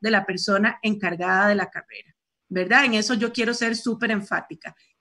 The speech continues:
¿Qué otras responsabilidades tenemos dentro de la cátedra? Dar apoyo y asesoría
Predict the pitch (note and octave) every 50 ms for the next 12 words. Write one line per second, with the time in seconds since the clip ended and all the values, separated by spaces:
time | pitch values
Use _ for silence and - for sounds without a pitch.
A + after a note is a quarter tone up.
0 | _ - D4+ D4+ D4+ D#4 D#4 D#4 D#4+ D#4 - D4+ C#4+ C#4+ - C4+ B3 - B3+ A#3
1 | A#3 A3+ G#3+ G#3+ A3 B3 B3 - - B3+ B3 B3 B3 B3 A3+ B3+ B3 B3 - A#3+
2 | B3+ B3 A#3+ A#3+ B3 B3 D4 C#4+ C#4 - - G3+ D#3+ - - - _ _ _ _
3 | _ _ _ _ _ - _ _ - F#3+ F#3+ G#3+ A3 A3 A#3+ A#3+ A#3 B3 A#3+ B3
4 | A#3 B3+ C4 C4+ B3+ A#3 G#3 - F#3+ F#3 - G3 F#3+ F#3 A3 B3 B3 C#4 D4 C#4+